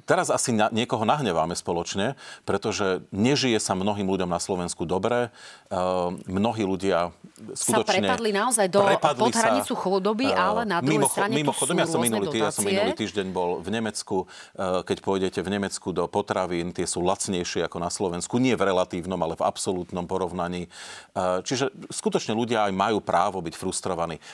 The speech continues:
Speaker 1: Ale že by tá situácia bola skutočne zlá, no ja neviem. Ehm, nespomínajú si ľudia na roky deväťdesiatjeden, deväťdesiatdva,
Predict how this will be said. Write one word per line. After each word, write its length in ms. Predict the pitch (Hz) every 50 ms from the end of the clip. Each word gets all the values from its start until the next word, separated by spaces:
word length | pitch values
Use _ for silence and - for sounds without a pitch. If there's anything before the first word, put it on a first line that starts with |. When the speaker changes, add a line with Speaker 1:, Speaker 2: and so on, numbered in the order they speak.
| - -
Speaker 1:
Ale 240 | - 98 95 92 85
že 80 | 85 127 170
by 80 | 202 190
tá 120 | - 143 110
situácia 560 | - - - 135 131 - 151 127 120 - -
bola 320 | 117 104 113 110 98 85 - _ _ _
skutočne 720 | - - - - - 139 - 156 135 - - - 95 90
zlá, 480 | 78 82 82 73 76 82 107 143 156 135 - - - - _ _
no 80 | - 135
ja 160 | 170 175 190
neviem. 380 | 208 220 180 123 87 78 73 -
Ehm, 240 | 90 87 90 85 - - - - - _ -
nespomínajú 540 | 90 98 - - - 131 143 156 160 160 151
si 160 | - - 143
ľudia 240 | 127 127 117 123 120
na 160 | 107 107 101
roky 300 | 95 98 - - - 92
deväťdesiatjeden, 800 | 76 82 95 92 98 90 95 - - - 98 82 85 90 85 95 98
deväťdesiatdva, 720 | 82 90 85 92 90 92 - - - 95 85 78 80 90